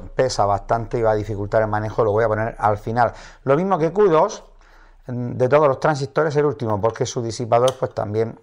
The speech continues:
molesta un poco. En fin, seguimos un orden lógico. Empiezo llevando un orden con R uno, que está aquí. Esta resistencia van todas verticales.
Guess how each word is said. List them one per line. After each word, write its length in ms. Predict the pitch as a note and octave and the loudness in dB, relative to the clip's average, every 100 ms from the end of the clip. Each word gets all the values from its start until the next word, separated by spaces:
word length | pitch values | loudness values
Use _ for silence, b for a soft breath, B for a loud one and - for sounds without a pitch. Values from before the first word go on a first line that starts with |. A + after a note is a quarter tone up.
| C3 | -16
molesta 500 | A2 G#2 A2+ B2 - | -12 -6 -2 0 2
un 140 | A#2+ G#2+ | 0 0
poco. 240 | G2+ G2+ | 0 -2
En 80 | G2+ | -2
fin, 200 | A#2+ F#2 B B | -4 -4 B B
seguimos 400 | - G#2+ A#2+ C3+ | -8 -4 -2 -2
un 120 | A#2+ B2+ | -2 0
orden 260 | C3 A2+ | 0 0
lógico. 280 | A2 A#2 G#2+ | -2 0 -2
Empiezo 600 | A2 D3+ D#3+ G3+ G#3+ - B B B B B B - | 0 -2 0 0 0 -4 B B B B B B -10
llevando 360 | A#2+ C3+ C#3 | 0 2 4
un 80 | D3+ | 2
orden 260 | D#3+ F3 F#3 | 2 0 0
con 280 | - D3+ - | 0 0 2
R 340 | D3+ C3+ C3 | 2 4 4
uno, 320 | D3 F#3 G#3 | 4 2 0
que 60 | D#3+ | -2
está 220 | G#2 C3+ | 2 2
aquí. 340 | A#2+ E3 C#4+ - - - | 2 0 -4 -8 -8 -4
Esta 240 | C#3 C3+ | 0 0
resistencia 520 | A2 A2 B2 B2+ E3+ | 0 -2 -4 0 2
van 180 | D3 A2+ | 2 2
todas 260 | B2 A2+ G2 | 2 2 2
verticales. 840 | G2+ - G#2 B2 C#3+ F3 G3+ - | -2 -4 0 4 4 4 -2 -6